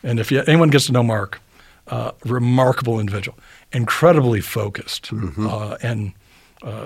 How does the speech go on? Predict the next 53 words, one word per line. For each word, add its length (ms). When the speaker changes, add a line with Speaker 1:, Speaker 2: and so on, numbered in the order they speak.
Speaker 1:
a 60
sponge 480
learning 300
things. 340
Speaker 2:
Mm-hmm. 340
Speaker 1:
And 380
he, 240
as 160
my 80
wife 180
said, 120
he 80
caught 180
me 60
in 80
a 20
weak 220
moment. 240
I 60
chuckle 280
about 300
that, 240
but 180
I, 120
I 100
decided 300
to 60
join 300
him. 180
Speaker 2:
Yeah. 180
Speaker 1:
And, 320
uh, 140
let's 220
get 100
this 140
bank 320
going. 380
Speaker 2:
Mm-hmm. 60
Speaker 1:
So 140
I 40
had 200
to 60
resign 840
from 180
the 60
Centere 680
board. 380
They 160
were 100
really 300
thrilled 320
with 140
me 240